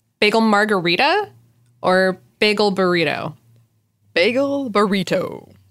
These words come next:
Speaker 1: Oh, okay. I like my
Speaker 2: Although
Speaker 1: idea better.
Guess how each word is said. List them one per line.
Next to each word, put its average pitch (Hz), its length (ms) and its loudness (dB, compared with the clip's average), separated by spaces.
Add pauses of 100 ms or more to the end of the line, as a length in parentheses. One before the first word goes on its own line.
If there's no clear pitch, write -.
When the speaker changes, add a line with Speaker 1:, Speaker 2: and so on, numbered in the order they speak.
(380)
Speaker 1:
Oh, 202 280 0 (500)
okay. 190 580 0
I 202 80 0
like 208 180 2
my 208 220 2
Speaker 2:
Although 208 160 0
Speaker 1:
idea 185 160 -2
better. 151 360 -6